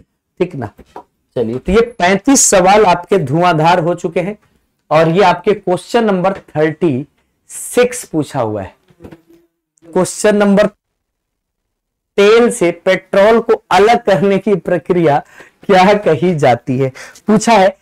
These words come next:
तो यहां पर कच्चे तेल से पेट्रोल बनना है और यही कच्चे तेल से पेट्रोल भी, डीजल भी, इंजन ऑयल और वैसलीन भी बनता है। Vaseline is also a type of a petroleum jelly।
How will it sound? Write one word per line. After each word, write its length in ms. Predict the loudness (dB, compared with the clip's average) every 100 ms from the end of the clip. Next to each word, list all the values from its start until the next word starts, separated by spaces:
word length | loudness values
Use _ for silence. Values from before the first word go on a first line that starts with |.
| _ 0
तो 80 |
यहां 280 | 2 2 0
पर 140 | 0 -2 0
कच्चे 380 | -2 -2 0 0 0
तेल 280 | 0 2 2
से 140 | 0 -2
पेट्रोल 540 | 0 -2 0 2 2
बनना 280 | 2 -2 -2
है 120 | -2
और 80 | 0
यही 280 | 2 2 2
कच्चे 360 | 0 -4 0 -2
तेल 240 | 0 0
से 140 | 0 -4
पेट्रोल 540 | -2 -4 0 2 2 2
भी, 220 | 0 -2
डीजल 440 | -2 -2 0 0
भी, 180 | 0 -4 -6 -4
इंजन 400 | -2 0 0 0
ऑयल 300 | 0 0 -4 -10 -20 _ 0
और 220 | 2 2
वैसलीन 840 | 2 2 2 0 0 4 4 4
भी 120 | 2 2
बनता 380 | 2 2 2 2
है। 240 | 2 0
Vaseline 480 | 0 -2 0 0 2
is 100 | 2
also 440 | 4 4 2 2 2
a 60 | 2
type 260 | 0 0
of 160 | 0 2
a 100 | 0 -2 -10 _ 0
petroleum 760 | 0 0 -2 2 2 4 2
jelly। 320 | 2 2 0